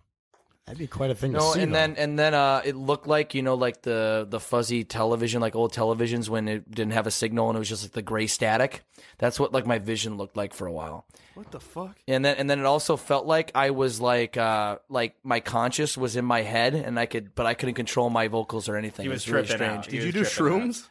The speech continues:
Speaker 4: No,
Speaker 2: No,
Speaker 4: it's, have you ever
Speaker 2: absinthe.
Speaker 4: heard of, uh, absinthe?
Speaker 3: Yeah, I have,
Speaker 4: Yeah.
Speaker 3: but I didn't know you hallucinate off it.
Speaker 4: So, I mean,
Speaker 2: Well,
Speaker 4: the
Speaker 2: the one
Speaker 4: real
Speaker 2: from
Speaker 4: one
Speaker 2: Europe.
Speaker 4: Yeah.
Speaker 2: The, the, like, the legit, because you're,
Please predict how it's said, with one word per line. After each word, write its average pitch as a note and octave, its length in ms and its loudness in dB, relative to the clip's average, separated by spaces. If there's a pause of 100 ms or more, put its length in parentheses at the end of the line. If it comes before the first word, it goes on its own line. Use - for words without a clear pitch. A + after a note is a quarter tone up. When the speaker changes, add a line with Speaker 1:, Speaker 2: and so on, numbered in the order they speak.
(100)
Speaker 4:
No, E3 160 2
Speaker 2:
No, E3+ 220 6
Speaker 4:
it's, A2 100 -8
have C#3 240 2
you D3+ 60 4
ever D3 120 2
Speaker 2:
absinthe. D3 120 4
Speaker 4:
heard C3+ 100 0
of, D3 100 -4
uh, - 40 -2
absinthe? B2 640 -2 (100)
Speaker 3:
Yeah, E3 260 -2
I A#2 40 -4
have, A#2+ 220 -4
Speaker 4:
Yeah. G#2+ 40 -4
Speaker 3:
but C3+ 80 -2
I D3+ 80 0
didn't E3 120 -6
know C#3 60 -4
you B2+ 140 -6
hallucinate A#2 380 -14
off F#2 100 -14
it. - 80 -16
Speaker 4:
So, C#3+ 80 -2
I C#3+ 140 -2
mean, C#3 100 -4
Speaker 2:
Well, D#3 300 4
Speaker 4:
the B2+ 60 -10
Speaker 2:
the D3 100 2
one F#3 180 2
Speaker 4:
real D3+ 100 -2
Speaker 2:
from D#3 180 0
Speaker 4:
one C3+ 80 -2
Speaker 2:
Europe. C3 340 2
Speaker 4:
Yeah. F#2 340 -10 (320)
Speaker 2:
The, C3+ 200 -2
the, C3+ 360 -2
like, C3+ 200 -2
the C#3+ 80 0
legit, C3+ 360 -2
because C3+ 300 -8
you're, C#3 160 -4